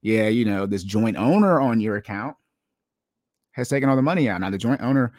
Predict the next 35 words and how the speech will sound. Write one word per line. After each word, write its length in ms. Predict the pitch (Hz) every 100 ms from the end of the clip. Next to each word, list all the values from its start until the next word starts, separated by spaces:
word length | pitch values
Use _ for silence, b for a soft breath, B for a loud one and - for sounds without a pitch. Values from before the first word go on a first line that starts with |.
| b b _ _ _ _ _ -
there 180 | 123 113
was 260 | 107 101
a 160 | 104 101
woman 280 | 123 170 170
on 120 | 165
the 60 | 156
account, 380 | 156 151 147
or, 180 | 98 92
you 100 | 82
know, 240 | 80 87 -
a 80 | 80
woman 260 | 95 98 98
name, 240 | 82 80
let 120 | 73
me 60 | 78
not, 200 | 60 52
you 60 |
know, 80 | 50
all 80 | 57
right, 280 | 67 65 60
all 120 | 58
right, 120 | 55 B B B B
twenty-five 360 | - 101 95 98
percenters. 400 | 98 98 82 90
But 140 | 104
there 100 | 110
was 140 | 107 101 - _
a 100 | 101
woman's 400 | 107 127 131 107
name 300 | 110 113 123
on 120 | 101 95
the 100 | 92
account 420 | - 98 95 - 92
with 160 | 101
the, 340 | 98 90 85